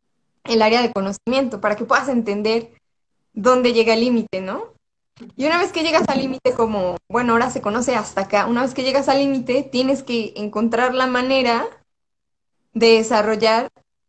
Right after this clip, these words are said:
una pieza, así sea pequeñita, de conocimiento nuevo,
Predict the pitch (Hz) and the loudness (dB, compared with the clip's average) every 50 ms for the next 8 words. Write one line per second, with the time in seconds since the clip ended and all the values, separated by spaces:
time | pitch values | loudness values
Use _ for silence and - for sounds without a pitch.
0 | _ - - 247 247 254 262 269 262 269 - 254 269 269 277 302 - - 285 226 | _ -8 -6 -4 -2 0 0 -2 -2 -4 -8 -2 2 4 4 4 4 2 0 0
1 | 226 254 - - 262 247 254 269 285 - 302 277 277 - 247 - 220 226 240 247 | 0 0 -2 -6 -10 -10 -10 -12 -6 -4 -4 -4 -2 -4 -6 -4 -2 -2 -2 -2
2 | 247 240 214 226 285 _ _ - 196 - 214 208 202 202 202 - 214 214 214 214 | -2 -2 -4 -4 -4 _ _ -12 -8 -6 -4 -4 -4 -4 -6 -8 -6 -8 -6 -2
3 | 220 226 226 - 226 214 220 233 247 269 269 269 254 208 196 196 | -2 -2 0 0 0 2 2 4 6 6 6 6 4 2 0 -4